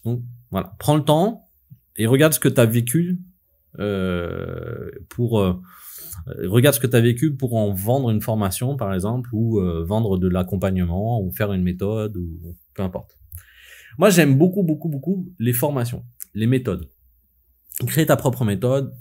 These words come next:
Le gars qui a inventé la P N L, programmation de lang-, neurolinguistique, il a créé une méthode. Moi, j'ai inven-, j'ai créé une méthode qui s'appelle Moment. Mes clients ont un-, créé une méthode. Et en fait, en créant une méthode, bah, tu deviens quelqu'un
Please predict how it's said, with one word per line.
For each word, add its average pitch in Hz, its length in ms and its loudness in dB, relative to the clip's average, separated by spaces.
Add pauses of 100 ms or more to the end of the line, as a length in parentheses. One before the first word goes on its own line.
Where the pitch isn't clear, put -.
(300)
Le 117 120 -4
gars 135 160 0
qui 139 80 0
a 110 40 4
inventé 104 280 0
la 104 100 2
P 107 140 0
N 104 160 2
L, 123 100 0
programmation 95 480 -4
de 98 100 -6
lang-, 87 220 -6 (140)
neurolinguistique, 92 760 -4
il 95 60 -4
a 90 80 -4
créé 120 180 -2
une 127 80 -2
méthode. 117 360 -4 (340)
Moi, 135 100 6
j'ai 120 100 4
inven-, 98 240 0
j'ai 92 140 -6
créé 113 160 -2
une 113 80 0
méthode 113 260 0
qui - 80 -10
s'appelle 98 220 -4
Moment. 110 400 0
Mes 101 120 -6
clients 120 500 -2 (480)
ont 117 140 0
un-, 120 140 -2
créé 117 220 -4
une 117 100 2
méthode. 104 380 -2 (560)
Et 107 60 -2
en 113 40 2
fait, 175 140 4
en 127 120 2
créant 165 360 2
une 135 120 0
méthode, 139 460 0
bah, 107 140 -2
tu 104 160 -10
deviens 135 240 0 (220)
quelqu'un 175 520 2